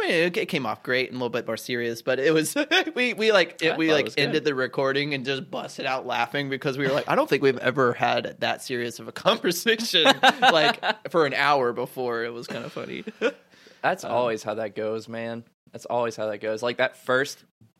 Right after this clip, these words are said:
Speaker 2: big conversation you have with someone, even someone you've known for years, and you're like, "Oh my God." Like, you walk away from it thinking, "I didn't know, like, they had this much depth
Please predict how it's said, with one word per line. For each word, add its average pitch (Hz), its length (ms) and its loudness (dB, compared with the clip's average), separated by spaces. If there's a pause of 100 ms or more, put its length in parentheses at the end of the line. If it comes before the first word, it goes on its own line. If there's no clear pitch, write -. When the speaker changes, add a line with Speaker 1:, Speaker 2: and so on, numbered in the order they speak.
(320)
Speaker 2:
big 135 300 2
conversation 120 760 -2
you 120 80 -6
have 120 260 0
with 123 140 -6
someone, 127 460 -2
even 156 260 0
someone 127 300 0
you've 110 140 -6
known 113 200 -2
for 110 140 -4
years, 104 360 -2
and 98 60 -12
you're 92 120 -6
like, - 140 -8
"Oh 143 120 2
my 113 160 -4
God." 101 420 -2 (140)
Like, 107 180 -4
you 139 220 -8
walk 120 240 4
away 107 180 4
from 104 220 -4
it 101 80 -10
thinking, 104 340 -8
"I 127 160 2
didn't 120 340 -8
know, 98 380 -4 (400)
like, 98 240 -10 (320)
they 110 120 -2
had 107 260 -4
this - 180 -8
much 98 300 -10
depth 104 260 -4